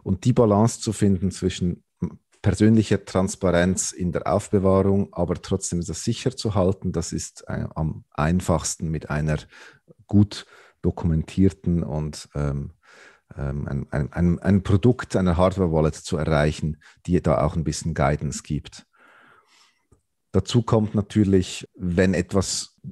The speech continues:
zu gut klingt, um wahr zu sein, ist es es wahrscheinlich auch. Gut, kann man sagen, Bitcoin klingt schon zu gut, um wahr zu sein oder Ethereum oder was auch immer. Ähm, wenn man da irgendwie jährliche Rendite von hundert Prozent hat.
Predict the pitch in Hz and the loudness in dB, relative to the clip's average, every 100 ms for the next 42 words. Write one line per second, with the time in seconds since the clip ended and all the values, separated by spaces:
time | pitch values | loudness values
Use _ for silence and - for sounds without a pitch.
0 | 139 - - 110 117 120 - - 104 101 | -12 -2 0 2 4 4 2 0 2 2
1 | - 92 82 85 - - 110 95 92 92 | 0 0 4 2 0 -6 -2 0 2 0
2 | - 92 110 104 107 107 107 104 104 107 | 0 -2 -2 -2 -2 -2 0 2 2 0
3 | - 95 131 - - _ - - 90 92 | 0 2 2 0 -14 _ -8 -4 0 2
4 | 87 80 76 78 85 - - 80 78 82 | 2 2 0 0 -2 -4 -2 -2 -2 -6
5 | - - 71 76 82 87 - 85 90 82 | -6 -6 -6 -6 -10 -12 -10 -8 -8 -6
6 | 85 78 80 - - 78 76 76 - 73 | -4 -2 -2 -4 -6 -2 -2 -4 -4 -6
7 | 76 71 - 82 90 85 82 80 76 78 | -4 -6 -8 -4 0 2 2 0 -2 -2
8 | 78 78 - 82 117 131 - - - - | 0 -2 -2 2 2 2 -6 -20 -20 -20
9 | _ - 85 85 85 87 87 85 80 80 | _ -2 0 2 2 2 2 2 2 2
10 | 87 87 80 82 92 92 90 92 - 95 | 0 -2 -2 -6 0 2 4 2 4 4
11 | 87 87 92 - 98 90 87 85 82 92 | 4 2 0 0 -2 2 2 2 0 -2
12 | 95 101 101 98 - - 98 - - - | -2 2 2 2 0 -8 -14 -16 -20 -20
13 | - - 95 - 90 101 - 104 - | -6 -2 0 2 2 2 0 -2 -4